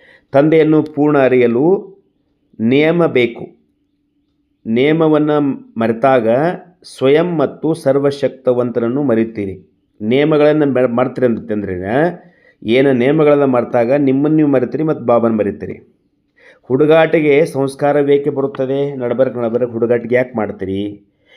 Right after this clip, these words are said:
ಯಾವುದಾದರೂ ನಿಯಮವನ್ನು ಮರೆತಿರ್ತೀರಾ? ನಿಯಮವನ್ನು ಸ್ವಯಂ ಮತ್ತು ಸರ್ವಶಕ್ತಿವಂತನ ಸಮೀಪಕ್ಕೆ ತರುತ್ತದೆ. ಯಾವ ಸ್-, ನಿಯಮದಲ್ಲಿ ನಾವು ಇರ್ತೀವೋ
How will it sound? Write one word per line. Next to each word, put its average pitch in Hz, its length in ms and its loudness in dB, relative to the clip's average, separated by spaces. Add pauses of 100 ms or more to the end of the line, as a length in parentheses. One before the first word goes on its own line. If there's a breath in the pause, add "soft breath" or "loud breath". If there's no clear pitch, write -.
(160 soft breath)
ಯಾವುದಾದರೂ 147 1300 4
ನಿಯಮವನ್ನು 131 680 0
ಮರೆತಿರ್ತೀರಾ? 110 1080 -2 (1160)
ನಿಯಮವನ್ನು 151 840 2
ಸ್ವಯಂ 160 500 0
ಮತ್ತು 147 340 -2
ಸರ್ವಶಕ್ತಿವಂತನ 135 1040 -2
ಸಮೀಪಕ್ಕೆ 123 540 -4
ತರುತ್ತದೆ. 110 720 -6
ಯಾವ 127 400 2
ಸ್-, - 440 -10
ನಿಯಮದಲ್ಲಿ 143 640 2
ನಾವು 113 220 0
ಇರ್ತೀವೋ 117 760 0